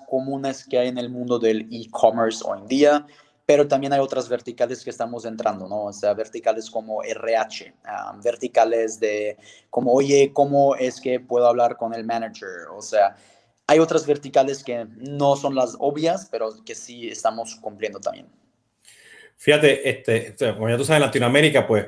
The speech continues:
Speaker 2: muchas de estas industrias que tú mencionaste a veces son multi-, multimarca, ¿no? Este,
Speaker 1: Claro.
Speaker 2: y, y tú puedes tener una empresa que puede comprar el producto de ustedes para manejar diferentes multimarcas, este,
Speaker 1: Ujú.
Speaker 2: o diferentes grupos de empresas,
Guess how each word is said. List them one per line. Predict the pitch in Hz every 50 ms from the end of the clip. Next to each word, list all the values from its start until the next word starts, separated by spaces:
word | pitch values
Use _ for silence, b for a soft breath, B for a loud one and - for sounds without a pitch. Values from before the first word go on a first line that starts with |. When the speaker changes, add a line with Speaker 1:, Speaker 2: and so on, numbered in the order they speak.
| - _
Speaker 2:
muchas | - 95 107 107 110 110 - 139 135 135 - 110
de | 123
estas | 113 - 139 135
industrias | 135 135 139 139 143 135 123
que | 120
tú | 110 127
mencionaste | 127 131 120 - 135 127 127 135 131 - - 120 110 107 - - b b b b b b b b b
a | - 98
veces | 95 98 - 123 110
son | 117 123 127
multi-, | 123 120 120 117 113 - 110 101 92
multimarca, | 98 104 104 101 - 104 98 104 113 117 117 110 - 98 87
¿no? | 87 110 139 175 175 - b b b b b b b b - -
Este, | - 110 98 - - _ _ - 110 104 101 95 -
Speaker 1:
Claro. | - - -
Speaker 2:
y, | 135 120 113 110 110 110 _ _ _
y | - 143 117
tú | 104 120 101
puedes | 127 131 135 135
tener | - 147 143 143
una | 139 139 147
empresa | 147 147 - 151 135 131 123 - 160 165 160 160 - - -
que | - 107
puede | 98 - 107 110 110
comprar | 113 131 117 117 131 127
el | 123 127
producto | 123 120 117 113 - 127
de | 127
ustedes | 127 - - 147 147 147
para | 139 113 110
manejar | 104 104 107 107 107 117 127 131
diferentes | 123 123 113 - 120 113 113 110 113 - 135 123
multimarcas, | 123 131 135 131 135 - 127 120 123 127 131 131 131 - 123 110 113 110 - - _ _ _ _ _ _ _ _ _ _
este, | - 117 107 117 110 101 107 104 101 -
Speaker 1:
Ujú. | - 120
Speaker 2:
o | 110
diferentes | 107 107 101 - 110 110 107 - 131 117 110
grupos | 107 127 135 143 139 135 135 135
de | 135
empresas, | 127 127 - - 107 104 101 - - 135 143 143 -